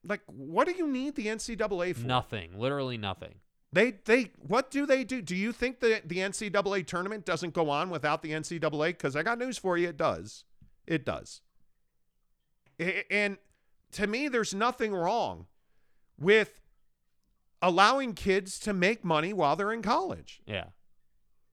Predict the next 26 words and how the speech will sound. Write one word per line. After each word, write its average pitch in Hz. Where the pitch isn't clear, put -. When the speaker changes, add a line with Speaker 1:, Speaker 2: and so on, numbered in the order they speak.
Speaker 1:
It, 220
it 233
keeps -
the 226
college 190
game 202
strong. 226
'Cause 226
these 254
kids, 254
like 247
in 226
basketball, 208
college 311
basketball 208
sucks. -
Speaker 2:
Yeah. -
Speaker 1:
Let's 208
just 415
be 196
honest 196
about 113
Speaker 2:
Yeah, 95
Speaker 1:
it. 82
Speaker 2:
it's -
terrible. 87